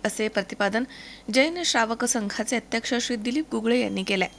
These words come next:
दहा एप्रिल रोजी जैन श्रावक संघ आणि सकल जैन समाज जामखेड यांच्या वतीनं भगवान महावीर यांची जयंती उत्साहात साजरी करण्यात आली. यावेळी ते बोलत होते. महावीर जयंतीच्या निमित्तानं भगवान महावीर यांच्या प्रतिमेची सवाद्य अशी मिरवणूक काढण्यात आली.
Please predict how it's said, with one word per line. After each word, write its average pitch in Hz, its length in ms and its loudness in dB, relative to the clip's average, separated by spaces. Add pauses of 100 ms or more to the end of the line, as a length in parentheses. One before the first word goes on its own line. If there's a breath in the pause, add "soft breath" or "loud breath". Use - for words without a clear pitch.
(380 loud breath)
दहा 220 140 4
एप्रिल 214 360 2
रोजी 220 340 0
जैन 233 320 2
श्रावक 226 380 2
संघ 220 300 0 (160)
आणि 208 220 2
सकल 277 320 0
जैन 254 260 2
समाज 214 420 2
जामखेड 208 420 2
यांच्या 220 260 0
वतीनं 208 340 0 (400 loud breath)
भगवान 302 280 4
महावीर 269 400 0
यांची 240 260 0
जयंती 220 500 0
उत्साहात 214 440 -2
साजरी 202 400 2
करण्यात 196 380 0
आली. 226 140 0 (420 loud breath)
यावेळी 240 360 6
ते 285 60 2
बोलत 196 280 2
होते. - 260 0 (720)
महावीर 311 320 2
जयंतीच्या 269 480 4
निमित्तानं 233 500 2
भगवान 226 360 2
महावीर 226 360 0
यांच्या 240 280 0
प्रतिमेची 214 480 -2
सवाद्य 226 440 2
अशी 220 200 0
मिरवणूक 202 380 -2
काढण्यात 190 400 0
आली. 202 140 0